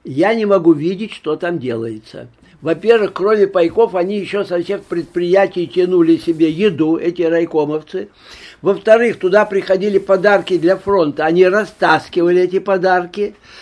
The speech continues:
Она говорит: «Я это видеть не могу, моя совесть это не позволяет. Вот если, смотри, уйду, будем голодать на общих основаниях». Я говорю: «Уходи, мама,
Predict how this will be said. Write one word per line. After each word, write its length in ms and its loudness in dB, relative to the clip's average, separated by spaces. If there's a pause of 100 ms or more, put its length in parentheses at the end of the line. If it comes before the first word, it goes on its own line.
(380)
Она 320 4
говорит: 500 2
«Я 340 0
это 360 -4
видеть 560 -8
не 120 -4
могу, 420 -6
моя 360 -6
совесть 460 -8
это 200 -10
не 120 -10
позволяет. 720 -8 (380)
Вот 260 0
если, 640 0 (840)
смотри, 680 0 (680)
уйду, 380 4
будем 320 -2
голодать 500 2
на 100 0
общих 320 -4
основаниях». 840 -10 (680)
Я 160 -8
говорю: 340 -8
«Уходи, 380 -10
мама, 340 -20